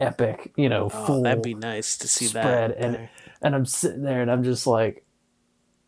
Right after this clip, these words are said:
Speaker 1: they squat every time they run. <laughs>
Speaker 2: Well, and I
Speaker 1: Just
Speaker 2: think
Speaker 1: like,
Speaker 2: that was so
Speaker 1: "Is
Speaker 2: interesting
Speaker 1: anyone else noticing that?"
Speaker 2: about watch-,
Speaker 1: <laughs>
Speaker 2: this is a tangent, but watching it so late,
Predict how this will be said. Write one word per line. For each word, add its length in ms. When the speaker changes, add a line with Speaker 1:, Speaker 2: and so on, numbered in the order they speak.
Speaker 1:
they 140
squat 380
every 160
time 160
they 120
run. 240
<laughs> 540
Speaker 2:
Well, 180
and 80
I 40
Speaker 1:
Just 100
Speaker 2:
think 80
Speaker 1:
like, 200
Speaker 2:
that 180
was 140
so 140
Speaker 1:
"Is 160
Speaker 2:
interesting 280
Speaker 1:
anyone 60
else 220
noticing 500
that?" 360
Speaker 2:
about 300
watch-, 340
Speaker 1:
<laughs> 20
Speaker 2:
this 320
is 80
a 80
tangent, 460
but 140
watching 360
it 140
so 180
late, 560